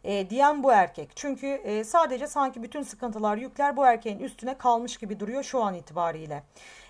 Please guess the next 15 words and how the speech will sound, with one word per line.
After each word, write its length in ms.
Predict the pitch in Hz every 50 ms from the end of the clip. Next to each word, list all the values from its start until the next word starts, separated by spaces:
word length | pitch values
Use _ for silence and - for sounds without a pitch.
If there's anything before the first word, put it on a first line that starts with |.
| _ _
Tepe 220 | - 254 254 339 330
taklak 420 | - 196 165 - 247 233 - 240
gelen 300 | 254 240 240 247 262 277 - _ _ _
çok 320 | - - - 339 330 -
bariz 540 | 190 185 220 220 214 214 220 - 240 202 190
bir 80 | 247 233
erkek 420 | 208 196 190 - 196 190 - -
var. 200 | 160 151 - - _ - - - _ -
Bakın 260 | 254 262 262 233 214
kafası 360 | 220 220 214 240 240 - 254
yerde, 400 | 269 269 262 262 254 240 285 -
ayakları 420 | - 196 202 214 214 - 226 220
yukarıya 420 | 240 240 220 - 226 202 214 220 214
doğru 220 | 233 233 233 226
çıkmış. 420 | 220 - 240 - 233 247 - -